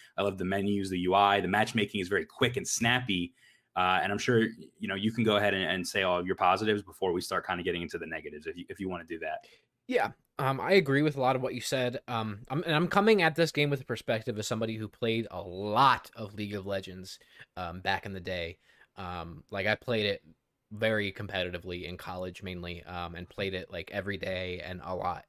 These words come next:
Speaker 2: And I was very heavily into League of Legends, um, and I liked League of Legends for a while. Uh, this is a very akin to that, um, just in the way it's presented and organized, um,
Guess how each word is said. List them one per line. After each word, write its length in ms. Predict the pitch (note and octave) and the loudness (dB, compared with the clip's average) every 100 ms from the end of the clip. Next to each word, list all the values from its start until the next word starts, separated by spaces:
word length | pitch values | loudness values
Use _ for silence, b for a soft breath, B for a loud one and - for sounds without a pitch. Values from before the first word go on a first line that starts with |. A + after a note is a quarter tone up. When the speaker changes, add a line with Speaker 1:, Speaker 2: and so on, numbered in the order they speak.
| - | -12
Speaker 2:
And 160 | F#2+ | -10
I 80 | F2 | -8
was 160 | F2+ F#2 | -8 -4
very 240 | G2 F#2+ | -2 -2
heavily 460 | F2+ F#2+ F#2 F2 G#2+ | -6 -8 -8 -8 -8
into 120 | G2+ | -8
League 200 | F#2+ F#2+ | -10 -10
of 80 | F#2 | -8
Legends, 480 | F#2 F#2+ F#2 F2+ - B B B | -8 -6 -10 -12 -18 B B B
um, 160 | G2+ G#2 | -4 -2
and 80 | |
I 60 | A2+ | 2
liked 280 | G3 B3+ - | 4 4 2
League 140 | G#2 | -6
of 60 | G2+ | -4
Legends 320 | G2 G#2 F#2+ | -6 -6 -8
for 140 | G#2 | -4
a 40 | G2 | 0
while. 380 | C3+ A2+ F2+ - B B B B B B _ - | 2 2 0 -8 B B B B B B _ 4
Uh, 180 | A#2 A2+ | 4 4
this 300 | A#2 E3+ - | 6 6 6
is 140 | G#3 E3 | 6 4
a 100 | - - | 2 -2
very 420 | C3 C3+ D#3 F3+ | 2 6 6 8
akin 480 | E3+ - - C#3+ D#3 | 6 4 0 2 2
to 140 | C#3+ G#2+ | 0 -2
that, 380 | G2 G#2 A#2+ - _ _ _ _ - | 2 4 4 0 _ _ _ _ -2
um, 400 | B2 G#2 G2+ G2+ | 0 2 -2 0
just 320 | A#2+ A2 - | 0 0 -6
in 140 | C3 | -6
the 120 | A2+ G#2 | -4 0
way 260 | G#2+ G#2+ | 0 0
it's 120 | F#2+ - _ - | -2 -8 _ -6
presented 520 | A#2+ A2 A#2 B2 A#2 | -2 0 0 2 0
and 300 | G2+ G2 F#2+ | 0 -4 -6
organized, 800 | - G#2+ C3 E3 F#3+ G#3+ G#3 - - | -6 -4 2 4 6 6 2 -2 -6
um, 420 | B2 A#2+ A#2 | -4 -4 -4